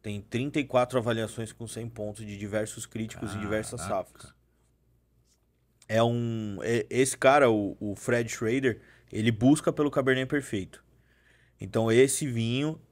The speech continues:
Speaker 1: tem uva cem por cento do vinhedo Tucalum, que foi onde meio que nasceu Napa Valley, assim.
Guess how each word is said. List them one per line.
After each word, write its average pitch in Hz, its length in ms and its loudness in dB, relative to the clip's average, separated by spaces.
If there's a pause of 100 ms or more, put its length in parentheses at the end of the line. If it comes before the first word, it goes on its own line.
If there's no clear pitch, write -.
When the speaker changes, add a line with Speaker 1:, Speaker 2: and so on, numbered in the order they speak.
(120)
Speaker 1:
tem 120 180 0
uva 131 240 2
cem 135 220 -4
por 151 180 0
cento 135 340 -6
do 131 160 -4
vinhedo 120 640 -2 (200)
Tucalum, 113 500 -2 (220)
que - 100 -18
foi 107 220 -8
onde 113 320 -6
meio 117 180 -4
que 120 240 -6
nasceu 120 500 -4
Napa 123 280 0
Valley, 98 360 0
assim. - 220 -16